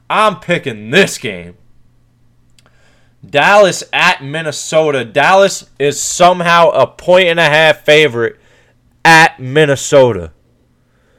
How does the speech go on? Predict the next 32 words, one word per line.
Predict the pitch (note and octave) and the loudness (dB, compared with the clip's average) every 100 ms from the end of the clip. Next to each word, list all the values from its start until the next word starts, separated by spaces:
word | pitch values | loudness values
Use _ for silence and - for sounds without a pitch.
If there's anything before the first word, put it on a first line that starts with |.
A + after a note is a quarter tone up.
| _ _ _ _ | _ _ _ _
What | E3 F#3+ | 0 2
the | F#3 | 0
fuck | - F3 E3 | 2 0 2
is | C3+ | -2
that? | A#2 B2+ G2+ - _ _ _ _ _ _ _ | 2 2 2 -4 _ _ _ _ _ _ _
Give | - A#3 G#3+ | 2 2 2
me | G#3 | -8
Minnesota | F3+ F3 E3 - F3 D#3 D#3 | -4 -4 -4 -4 0 0 2
at | D3 A#2+ | 0 0
home | C#3 D3 C#3+ C3+ B2 _ _ _ _ | 0 2 0 -8 -16 _ _ _ _
plus | - F3+ E3+ | -4 -2 -2
the | - D#3 | -4 -4
one | C#3+ D3+ | -2 -2
and | D3 | -2
a | B2 | -4
half. | C3 C3+ C3 - _ | -2 -2 -2 -8 _
I'm | D3+ E3+ | -4 -4
taking | - E3+ D#3+ D#3 | -6 -10 -8 -6
them | C#3+ C#3 | -8 -8
to | |
win | A#2+ C#3 | -8 -8
the | C#3 | -10
game | A#2+ C3+ C3 B2 | -8 -8 -8 -8
outright | C3 C#3+ C#3+ C3 B2+ - | -2 -2 -2 -6 -6 -10
completely. | G#2 F2+ C#3 C#3+ B2+ B2+ A#2+ _ _ _ _ _ _ _ _ _ _ _ _ _ _ _ _ _ | -20 -12 -8 -8 -8 -10 -12 _ _ _ _ _ _ _ _ _ _ _ _ _ _ _ _ _
Don't | F3+ D#3+ | -2 -2
understand | C#3+ C#3 B2+ D3 C#3 B2 | -6 -8 -10 -6 -6 -4
that | A#2+ A2+ | -6 -4
line | A#2 A2+ | -6 -6
at | A2 | -6
all. | G#2+ G2+ | -4 -4
I'm, | - A#2+ A#2 G2+ | -4 -8 -8 -14